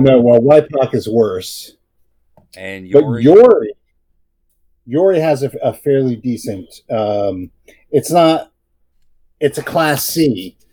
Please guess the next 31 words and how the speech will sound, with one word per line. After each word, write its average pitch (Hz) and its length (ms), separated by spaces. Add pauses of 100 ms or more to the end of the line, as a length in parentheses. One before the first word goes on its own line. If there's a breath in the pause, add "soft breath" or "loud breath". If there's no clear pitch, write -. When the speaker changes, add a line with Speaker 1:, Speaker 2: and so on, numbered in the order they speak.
(160)
Speaker 1:
so 123 320
it's 123 180
not 139 240
state 156 320
of 135 100
the 123 160
art, 135 400 (380 loud breath)
but 127 360
it, 131 160 (260)
um, 117 420
you 127 140
should 131 200
be 139 100
able 131 180
to 113 40
get 120 200
parts - 680 (480)
for 139 220
it 135 200
and, 117 300
and 107 480
do 113 160
it 101 140
yourself. 82 720 (580)
Speaker 2:
Okay. 87 240 (880)
Well, 117 240
that's 113 320
the, 117 200
that's 107 340
the 139 60
plan. 139 580